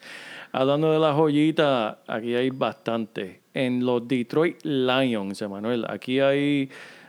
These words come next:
su itinerario y su línea ofensiva son igual, número diecinueve.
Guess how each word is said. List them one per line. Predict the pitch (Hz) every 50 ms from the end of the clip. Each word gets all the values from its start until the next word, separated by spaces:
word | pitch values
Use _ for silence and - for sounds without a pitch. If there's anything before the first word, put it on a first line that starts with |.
| _ -
su | -
itinerario | 127 120 - 131 131 131 127 131 135 143 160 170 170 175 170 170 170 175 - - -
y | 190 196 180
su | - 185 170 160
línea | 151 147 156 160
ofensiva | 151 139 160 147 135 - - 131 127 123 127 127 127 127 139 165
son | 156 - 127 123 123
igual, | 120 113 110 107 95 92 101 104 - -
número | - 143 123 120 120 117 113
diecinueve. | 110 110 98 - 110 104 110 117 117 110 101 92 90 -